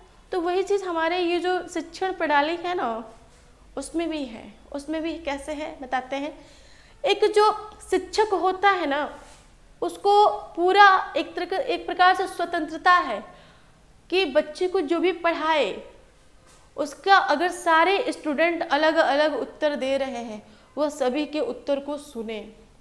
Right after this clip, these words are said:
वह सभी के ओपिनियन को सुने। बात समझ में आ रही है?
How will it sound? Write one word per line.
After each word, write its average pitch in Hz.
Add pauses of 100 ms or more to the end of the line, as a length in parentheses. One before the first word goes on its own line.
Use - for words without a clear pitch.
(800)
वह 339
सभी 339
के 349
ओपिनियन 302
को 339 (200)
सुने। 262 (180)
बात 262 (120)
समझ 320
में 330
आ 302
रही 311
है? 370